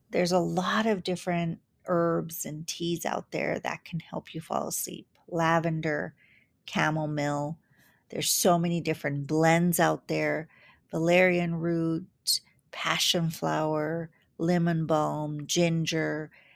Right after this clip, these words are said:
And then there's blends like the Sana Tea and Wellness has a really, really good, actually we have two. It's Get Your Z's and the other one is a P M, um, like a detox. And it's not a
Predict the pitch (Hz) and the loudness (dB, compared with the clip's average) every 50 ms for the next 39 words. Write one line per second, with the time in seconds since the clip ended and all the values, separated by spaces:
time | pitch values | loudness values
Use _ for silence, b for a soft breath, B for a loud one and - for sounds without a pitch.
0 | b b _ _ _ - - 175 175 165 170 180 175 175 196 196 185 175 - 190 | b b _ _ _ -6 -4 -2 -2 0 2 2 2 0 0 -2 -4 2 4 4
1 | 202 247 302 - 160 156 156 - 175 160 165 160 160 - _ - 147 - - - | 6 6 4 0 -2 -4 -4 -2 0 0 2 0 0 -2 _ -8 -8 -8 -6 -8
2 | 156 160 175 180 160 - - 170 170 170 180 196 233 269 320 359 330 240 214 - | -8 -6 -6 -6 -8 -6 -4 -2 -2 0 0 2 2 2 2 0 -2 -2 -2 -4
3 | - 208 - 180 165 160 156 151 - - - _ 175 165 165 160 160 156 156 160 | -6 -6 -4 -4 -4 -4 -6 -8 -10 -12 -8 _ -2 0 0 0 0 0 -2 -4
4 | 151 147 160 185 214 226 226 240 226 208 208 196 196 196 180 - 175 170 165 165 | -4 -2 0 2 2 2 2 0 0 0 0 0 0 -2 -2 -2 -2 0 0 -2
5 | 160 156 - b b b b b b b b - 175 - - 208 185 175 170 160 | -4 -6 -10 b b b b b b b b -12 -8 -4 -2 -2 0 0 0 -2
6 | 156 156 - - - _ - - - 247 226 185 165 - 101 175 b b b b | -2 -4 -8 -12 -12 _ -8 -4 -2 0 0 2 0 0 -4 -6 b b b b
7 | b b _ - 180 170 - - - - 175 117 107 - 156 160 156 160 202 202 | b b _ -4 -2 -2 -2 -6 0 2 2 2 2 -2 -4 -2 -2 0 0 0
8 | 202 196 190 190 190 190 180 180 - - - - 156 156 160 160 160 156 156 160 | 2 0 0 0 -2 -2 -2 -2 -4 -4 -6 -6 -6 -4 -4 -4 -2 -2 -2 -2
9 | 165 160 160 160 160 - - - 165 165 151 - - - - - - - 175 165 | -2 -2 -2 -2 -4 -6 -6 -6 -6 -6 -4 -4 -6 -8 -8 -10 -6 -4 -2 0
10 | 160 156 156 156 156 156 156 156 156 156 - _ _ _ _ - - - - - | 0 0 -2 -2 -4 -6 -6 -8 -10 -12 -14 _ _ _ _ -10 -10 -10 -8 -4
11 | - 170 165 160 156 156 160 156 151 156 151 151 151 147 147 165 170 185 - - | -2 0 0 0 0 0 0 -2 -2 -4 -4 -6 -6 -6 -6 -6 -6 -6 -8 -6
12 | - 175 156 - - 147 139 139 160 160 151 - - - 143 - - - - - | -4 -2 -2 0 0 -2 -2 -2 -4 -6 -4 -4 0 2 2 2 2 0 -2 -4
13 | - - 180 185 214 214 - - 269 269 262 220 175 - | -2 2 2 2 2 2 4 4 4 4 6 4 2 2